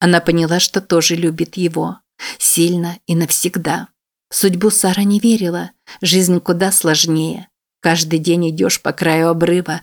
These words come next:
пока однажды не сорвёшься в пропасть.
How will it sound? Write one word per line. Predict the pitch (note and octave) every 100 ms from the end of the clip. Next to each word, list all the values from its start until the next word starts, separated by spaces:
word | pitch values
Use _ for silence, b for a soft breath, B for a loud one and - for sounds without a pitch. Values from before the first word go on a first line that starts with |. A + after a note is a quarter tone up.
| B B
пока | E3+ - E3
однажды | E3+ D#3 D3+ -
не | D#3+ D#3
сорвёшься | D#3+ D#3+ E3 D3 -
в | F3 -
пропасть. | G#3 F3 C3+ - - -